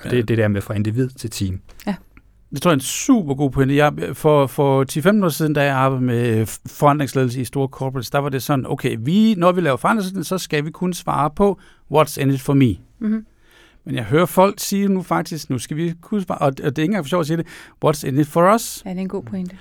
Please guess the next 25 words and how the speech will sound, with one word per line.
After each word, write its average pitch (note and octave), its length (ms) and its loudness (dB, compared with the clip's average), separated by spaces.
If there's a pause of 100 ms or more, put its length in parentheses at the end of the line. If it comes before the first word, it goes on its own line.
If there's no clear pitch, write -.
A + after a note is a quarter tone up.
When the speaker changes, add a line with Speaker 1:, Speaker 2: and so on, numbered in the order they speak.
(120)
Speaker 2:
Så - 180 -8
hvor E3 160 4
man D#3 200 2
fuldstændig G3 440 -2
ændrer F#3+ 240 2
narrativet. D3 560 0
Det B2 80 -4
handler D3 180 -2
ikke E3 120 -4
om D3 60 -2
dig C3+ 220 -2
som - 140 -8
individ, C#3 360 -2
det C3+ 120 -6
handler C3+ 200 0
om, B2 80 -2
hvorfor C3+ 380 -2
gør D3+ 140 0
vi D3+ 100 -2
det C#3 120 -4
her C#3 80 -4
for - 180 -10
os? - 360 -4 (320)
Du C#3 60 -6
skal - 180 -10